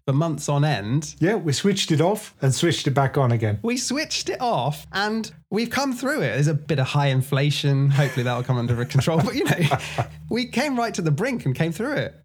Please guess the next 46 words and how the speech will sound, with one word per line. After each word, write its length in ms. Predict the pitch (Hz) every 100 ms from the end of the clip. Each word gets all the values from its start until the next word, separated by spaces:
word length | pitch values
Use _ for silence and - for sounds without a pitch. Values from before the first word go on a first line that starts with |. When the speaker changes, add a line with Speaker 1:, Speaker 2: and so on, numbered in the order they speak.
| -
Speaker 2:
And 140 | 156
not 160 | 196 214
only 240 | 175 160
that, 380 | 160 160 90 -
but 100 | 127
if 100 | 123
you 100 | 147
look 140 | 160
at 100 | 160
the 80 | 131
development 560 | 123 127 131 127 113 -
of 180 | 107 -
the 220 | 120 110
vaccines, 880 | 104 151 143 - 110 123 135 - - _
I 240 | 143 170
was 340 | 170 131 - -
amazed 800 | 135 135 143 151 139 120 104 110
by 160 | 110 101
that, 280 | 95 -
how 140 | - 131
quickly 460 | - - 160 -
that 160 | 120 113
happened. 640 | - 123 - 107 110 117 - -
And, 100 | 160
you 80 | 156
know, 40 |
that 120 | 156 170
really 240 | 185 180
fills 300 | - 160 135
me 100 | 135
with 140 | 127
hope 200 | 143 135
for 100 | 131
the 80 | 110
future. 480 | 101 139 143 117 104 - _ _
That 80 | 131
when 160 | 135
we 100 | 131
are 160 | 143 151
faced 400 | - 135 127 -
with 100 | 120
this 180 | 117 113
kind 180 | - 113
of 140 | 101
global 340 | 123 123 110 107
problem, 640 | - 131 113 104 117